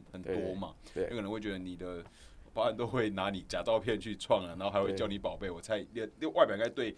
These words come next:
Speaker 1: 很多人对，对很多人而言，你的外表是对他们是有吸引力的。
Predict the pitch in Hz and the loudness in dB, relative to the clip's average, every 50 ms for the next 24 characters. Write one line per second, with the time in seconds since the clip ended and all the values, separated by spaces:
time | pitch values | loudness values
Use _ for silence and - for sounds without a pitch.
0 | - - - - - - 98 - 151 156 131 135 131 113 104 - - - - - | -8 -18 -20 -8 -6 -6 -2 2 2 2 4 2 2 0 0 -4 -14 -20 -20 -20
1 | - - - - - 202 202 - 226 147 - 151 139 131 110 104 104 101 95 87 | -20 -20 -16 -12 -10 -6 4 6 6 6 8 6 2 2 2 0 0 -2 -2 -4
2 | 90 87 113 107 95 85 - - - 117 98 101 101 92 85 - 107 95 82 - | -2 0 0 0 0 -2 -6 -6 -6 -4 -4 -4 -6 -6 -8 -8 -8 -8 -6 -6
3 | - - 135 135 98 87 95 101 92 87 - - | -6 -6 -4 -6 -6 -6 -6 -6 -8 -8 -10 -14